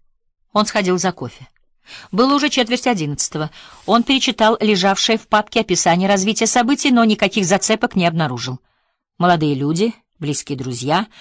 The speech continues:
решили вместе отпраздновать Иванов день. Потом надумали попутешествовать. С дороги посылают открытки.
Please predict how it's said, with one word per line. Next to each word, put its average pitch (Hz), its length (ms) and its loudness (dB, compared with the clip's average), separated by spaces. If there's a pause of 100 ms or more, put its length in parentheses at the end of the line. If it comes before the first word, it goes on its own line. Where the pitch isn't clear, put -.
(200)
решили 180 400 0
вместе 196 380 0
отпраздновать 196 640 0
Иванов 185 360 2
день. 208 340 -2 (880)
Потом 185 300 2
надумали 220 360 4
попутешествовать. 220 920 -4 (640)
С 156 140 -4
дороги 196 320 4
посылают 214 480 0
открытки. 165 560 -4